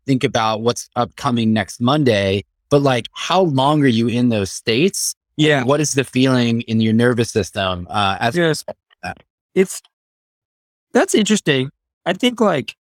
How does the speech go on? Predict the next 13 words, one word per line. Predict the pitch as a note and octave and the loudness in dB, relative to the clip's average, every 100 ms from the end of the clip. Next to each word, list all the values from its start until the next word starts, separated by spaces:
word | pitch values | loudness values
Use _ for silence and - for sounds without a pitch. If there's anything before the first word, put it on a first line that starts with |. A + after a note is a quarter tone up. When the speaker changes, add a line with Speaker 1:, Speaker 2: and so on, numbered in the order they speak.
| _ _ _ _ _ _ _ - | _ _ _ _ _ _ _ -4
Speaker 2:
I | |
think | F#3+ B3+ A#3 | 0 2 4
you | |
know | B3+ G3 | 4 4
what | D3+ | 4
it | |
is, | C3+ C#3+ F#3+ - | 4 2 0 -4
a | D3+ | -4
big | B2 D#3 | 0 0
of | E3+ | 2
it. | E3+ D3+ - - | 2 0 -2 -2
Like, | D3+ | -2
I, | E3 | -2